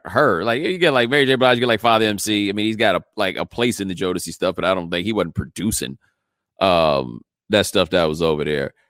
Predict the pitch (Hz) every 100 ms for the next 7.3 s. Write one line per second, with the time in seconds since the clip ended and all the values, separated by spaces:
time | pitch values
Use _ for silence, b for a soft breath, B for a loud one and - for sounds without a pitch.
0 | _ _ - 71 127 170 87 80 - _
1 | _ _ _ _ _ _ - 90 156 117
2 | 160 156 147 131 104 90 - 90 131 147
3 | 117 131 160 - _ _ _ _ _ _
4 | _ _ _ _ - - 127 113 110 104
5 | 95 85 76 64 50 _ _ _ _ _
6 | _ - 104 92 131 143 160 123 151 180
7 | 185 175 -